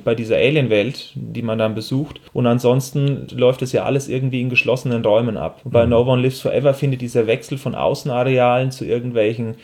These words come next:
Speaker 1: Gebäuden durchaus ganz gut statt. Also da gibt's durchaus immer wieder mal das nächste Level, bietet einfach Abwechslung. Das merkst du, die haben sich da Gedanken gemacht, was sie als nächstes machen können. Und dann geht's eben von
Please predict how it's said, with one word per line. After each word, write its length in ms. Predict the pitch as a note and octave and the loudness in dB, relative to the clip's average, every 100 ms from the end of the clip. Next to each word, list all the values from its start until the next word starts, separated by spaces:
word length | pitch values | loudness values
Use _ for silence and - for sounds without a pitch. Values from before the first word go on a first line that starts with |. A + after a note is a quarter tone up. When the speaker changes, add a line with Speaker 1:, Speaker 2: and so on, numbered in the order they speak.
| - _ - | -20 _ -4
Speaker 1:
Gebäuden 560 | B2 - A2 C#3+ D3 | -2 4 4 4 0
durchaus 640 | C3+ C3+ C#3 D2+ A#2 B2 - | 0 -2 0 0 0 -2 -4
ganz 320 | A2 A#2+ - | -2 -2 -6
gut 220 | C3+ C3 | -8 -6
statt. 440 | - G#2 G#2+ - - | -6 -4 -4 -6 -6
Also 320 | G2+ G2+ A2 | -4 0 2
da 160 | G#2 G#2+ | 2 0
gibt's 420 | - - C3 - | -2 -12 -14 -4
durchaus 480 | B2+ B2+ - A2 B2 | -2 0 2 2 2
immer 220 | B2+ A#2+ | -2 -2
wieder 160 | A#2+ A#2+ | -2 0
mal 200 | A#2 A2 | 2 0
das 140 | A2+ | -2
nächste 340 | A2+ A#2+ - | -4 -4 -2
Level, 460 | A#2+ A#2+ B2 B2 G2+ - | 0 2 0 0 -4 -2
bietet 240 | C3+ C#3 C3+ | 0 2 2
einfach 320 | - C3 B2+ | 2 0 -2
Abwechslung. 520 | - - A#2+ - A2 | -2 0 0 -2 -4
Das 120 | A2 | -2
merkst 260 | A#2 A#2 B2 | 0 0 0
du, 60 | A#2 | -2
die 160 | A2+ | 0
haben 100 | A#2+ | -2
sich 100 | A#2+ | -2
da 140 | - A2 | 0 0
Gedanken 420 | A#2 A2 B2+ C3 | 2 0 0 -2
gemacht, 300 | B2+ A#2+ A#2+ | -2 -2 0
was 120 | A#2+ | 0
sie 80 | A#2 | 2
als 180 | G2+ - | 0 -2
nächstes 320 | A2+ - - | -4 -4 -6
machen 280 | A2+ B2 C3+ | -4 -2 -2
können. 300 | D3 C#3+ D3 - | 0 0 -2 -4
Und 120 | A#2 | 0
dann 160 | B2 | 0
geht's 240 | B2 B2+ - | 2 -2 -2
eben 260 | B2+ C3 | -2 0
von 400 | C3+ - C3 C3 | 0 2 4 2